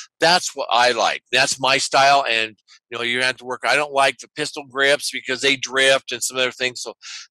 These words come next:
that's, that's probably some of the most important equipment you can purchase for yourself there. Landscape photography is gonna increase your understanding of light and exposure,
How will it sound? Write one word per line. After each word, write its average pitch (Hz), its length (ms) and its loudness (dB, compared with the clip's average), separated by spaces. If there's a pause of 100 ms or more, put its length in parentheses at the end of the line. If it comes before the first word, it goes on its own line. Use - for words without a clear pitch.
that's, 185 360 0 (540)
that's 185 340 0
probably 170 320 0
some 160 180 -6
of 156 40 -8
the 147 100 -6
most 147 200 -4
important 135 540 -10
equipment 123 560 -6
you 131 160 -6
can 113 220 -12
purchase 123 360 -10
for 117 300 -2
yourself 107 760 -4
there. 73 220 -6 (1000)
Landscape 254 440 -2
photography 160 680 0 (240)
is 143 160 -2
gonna 175 240 0
increase 151 760 -2 (140)
your 127 420 0
understanding 131 600 -2
of 107 120 -12
light 123 280 2
and 113 80 -8
exposure, 107 640 -8